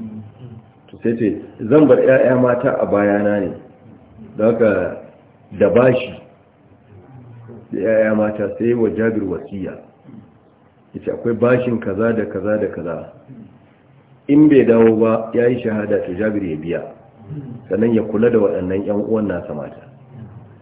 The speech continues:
Eh, to don haka sai zama, ah, ya yi sha'awan Jabir ya tsaya ya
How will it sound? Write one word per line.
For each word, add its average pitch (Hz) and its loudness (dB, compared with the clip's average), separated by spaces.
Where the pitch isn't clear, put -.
Eh, 90 -6
to 85 -10
don 104 -2
haka 123 -2
sai 113 0
zama, 113 2
ah, 107 -2
ya 123 4
yi 147 6
sha'awan 135 2
Jabir 131 4
ya 113 2
tsaya 143 0
ya 104 -2